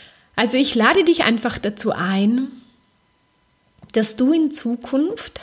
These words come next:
wenn du in Zukunft mehr positive Gedanken und mehr positive Gefühle haben möchtest,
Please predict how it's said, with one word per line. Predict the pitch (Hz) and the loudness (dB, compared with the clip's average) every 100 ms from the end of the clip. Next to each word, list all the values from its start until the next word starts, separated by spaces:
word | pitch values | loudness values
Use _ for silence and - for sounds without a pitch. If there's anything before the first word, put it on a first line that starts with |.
| - | -10
wenn | 180 196 370 262 | 0 4 4 4
du | 147 101 - - _ _ _ _ - | 0 -4 -10 -18 _ _ _ _ -6
in | 208 208 | -4 -2
Zukunft | - 214 - 165 170 - | -2 -4 -6 -8 -8 -2
mehr | 190 220 277 269 | 2 4 6 4
positive | 247 226 - 196 196 - | 2 -2 -2 -2 -4 -2
Gedanken | 175 165 185 190 202 185 | -2 -2 -2 -2 -2 -4
und | 160 - | -4 -4
mehr | 190 208 220 | 0 2 2
positive | 208 214 208 202 - | 2 2 0 -4 -4
Gefühle | 202 180 - 233 269 220 156 | -2 -4 -2 0 2 2 -2
haben | - 156 | -6 -4
möchtest, | 156 165 - - 277 - - | -6 -8 -12 -14 -10 -10 -12